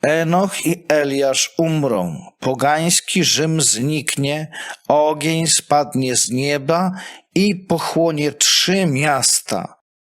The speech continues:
Cały świat pogrążony będzie w strachu i wielu pozwoli się uwieść, bo nie oddawali czci prawdziwemu Chrystusowi, żyjącemu na wieki. Oto czas.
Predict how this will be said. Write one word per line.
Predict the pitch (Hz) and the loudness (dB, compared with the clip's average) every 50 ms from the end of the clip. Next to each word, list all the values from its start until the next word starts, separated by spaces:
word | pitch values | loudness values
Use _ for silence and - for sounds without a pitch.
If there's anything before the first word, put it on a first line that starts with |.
| _ _ _ _ _ _ _ _ _ _ - | _ _ _ _ _ _ _ _ _ _ -2
Cały | - - - 196 180 180 175 170 156 143 | 0 2 2 2 2 2 2 0 0 2
świat | - - - - 160 160 156 147 135 - | 2 0 0 0 2 2 2 2 0 -2
pogrążony | - - 139 131 131 131 135 135 127 113 117 135 131 131 123 | -4 -2 -2 -2 0 0 -2 -2 -2 -2 -2 -2 -2 -4 -4
będzie | 107 127 127 131 123 107 127 139 | -2 -2 -4 -4 -2 -2 -2 0
w | - | 0
strachu | - - - - 131 151 151 156 147 - - 151 147 139 131 - | 0 -2 0 0 0 2 2 0 0 -2 -2 -2 -2 -2 -2 0
i | 170 180 175 | 2 2 2
wielu | 147 131 156 170 175 165 160 156 147 143 135 127 | 2 2 2 2 2 2 2 2 0 0 -2 -2
pozwoli | - - - 139 135 - 131 127 143 151 143 139 135 | -4 -4 -4 -2 -2 0 -2 0 0 0 0 2 2
się | - - 147 143 139 131 - _ - | 2 2 2 0 -2 -4 -6 _ -2
uwieść, | 196 202 180 147 147 143 135 127 - - - | 0 0 0 2 0 0 2 2 2 0 0
bo | 95 - 92 101 156 175 | -2 -2 0 0 0 0
nie | 156 139 135 170 165 - - | 0 0 0 -2 -2 -2 0
oddawali | - 185 160 143 139 127 156 151 139 104 113 135 139 127 120 123 113 | -2 0 0 -2 -2 0 0 0 0 0 0 0 2 0 0 -4 -4
czci | - - - - - - 139 | -2 -2 -2 0 0 0 -2
prawdziwemu | - - 127 127 123 117 117 127 117 110 127 127 123 123 107 | -2 -2 -2 -4 -4 -2 -4 -2 -2 0 -2 -2 -2 -4 -4
Chrystusowi, | - - 127 117 - - - - - - - 143 143 139 123 120 120 117 - | -4 -2 -2 0 0 -2 0 0 0 0 2 0 0 -2 -2 -4 -6 -6 -4
żyjącemu | - 127 139 147 139 135 131 123 123 120 - - 135 123 123 123 117 | -2 -2 0 0 0 -2 -4 -2 -2 0 0 0 0 -2 -2 -2 -2
na | 117 113 110 | -2 -2 -2
wieki. | 101 - 101 95 95 95 90 92 - 90 87 - - _ _ _ _ _ _ _ _ _ _ _ _ _ _ _ _ _ _ _ _ _ _ _ _ _ - | -2 -4 -4 -2 -2 -2 -2 -4 -4 -4 -4 -6 -8 _ _ _ _ _ _ _ _ _ _ _ _ _ _ _ _ _ _ _ _ _ _ _ _ _ -4
Oto | - 117 139 165 - - - 180 180 | 0 0 0 0 0 0 0 0 0
czas. | 185 - - 104 78 69 - - - - - - - - | 0 -2 -2 -2 -2 -4 -2 0 0 0 0 -2 -4 -6